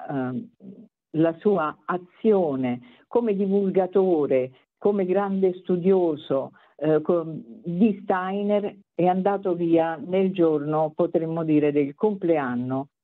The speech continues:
del maestro, del grande maestro dell'epoca. Per cui, eh, lui ha fatto delle traduzioni,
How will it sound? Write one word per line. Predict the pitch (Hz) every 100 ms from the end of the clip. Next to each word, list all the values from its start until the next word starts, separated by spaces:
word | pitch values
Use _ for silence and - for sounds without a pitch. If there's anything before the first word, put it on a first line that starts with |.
| _ _ _
del | 151 165 156 147 135
maestro, | 147 170 165 160 - 151 147 139
del | - 135 143
grande | 160 160 151 143
maestro | 135 127 120 - 135 131 -
dell'epoca. | 127 135 127 117 110 117 107 123 131 _ _ _ _ _ _ -
Per | 202
cui, | 196 240 202 165 160
eh, | - 156 156
lui | 156 196 208 175
ha | 139
fatto | - 196 196 - - 131
delle | 143 160 151 151
traduzioni, | - 185 180 170 - - 208 180 165 139 131